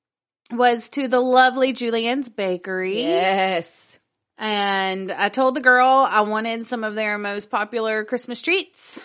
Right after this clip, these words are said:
Speaker 1: and she hooked me up. So we have, I call 'em pedophores.
Speaker 2: Yes.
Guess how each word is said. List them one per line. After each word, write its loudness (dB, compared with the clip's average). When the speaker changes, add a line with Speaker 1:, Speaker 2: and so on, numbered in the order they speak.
Speaker 1:
and -2
she -12
hooked -10
me -6
up. -4
So 2
we -4
have, 0
I 2
call -2
'em -2
pedophores. -10
Speaker 2:
Yes. -4